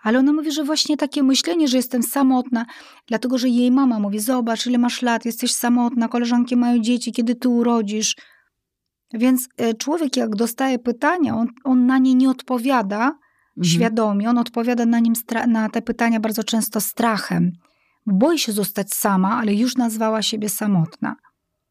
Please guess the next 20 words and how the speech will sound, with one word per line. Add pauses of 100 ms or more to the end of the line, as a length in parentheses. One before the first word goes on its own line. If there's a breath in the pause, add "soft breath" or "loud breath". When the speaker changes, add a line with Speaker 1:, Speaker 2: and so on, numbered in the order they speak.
(120)
Speaker 2:
Tak,
to,
to
tak
samo
tu,
jak
w
moich
podcastach (200)
mówię,
że
nie
ma (180)
samotnych
matek,
tylko
są
samodzielne
matki,